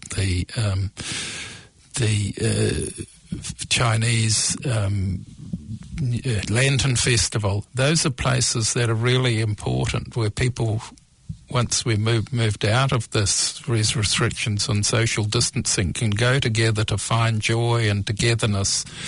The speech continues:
And that's, um, something that, um, ought to help, um, the inner city recover and, and refocus its life and, and priorities on.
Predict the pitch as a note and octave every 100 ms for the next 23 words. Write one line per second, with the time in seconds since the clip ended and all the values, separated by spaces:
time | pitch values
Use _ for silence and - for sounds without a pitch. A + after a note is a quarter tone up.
0 | - - - - - B2 A#2+ A#2 A2+ G#2+
1 | - C3 C3+ - - - - - C3 A#2+
2 | A#2 A2 - - - - - - C3 -
3 | - A2+ A2+ G#2 A#2 G#2+ - - - -
4 | - - - - - - - - B2+ A#2+
5 | A#2+ - - - - - - E3 D#3+ D#3
6 | - - C#3 G2+ C#3 B2+ - - - -
7 | - C3 A#2+ A2 C3 B2 A#2 A2+ B2+ A#2+
8 | A2+ A2 - A#2 A#2 A#2+ A2 G#2 G#2+ G#2
9 | - A#2 A2 A#2+ A#2 - A#2+ A#2 - -
10 | B2 - - A2 G#2+ G#2 - A2 G#2+ G#2
11 | - A#2 G#2+ G#2 - G#2 A2 A2+ G#2+ G#2+
12 | G#2 A2+ A#2 A#2+ G2 G2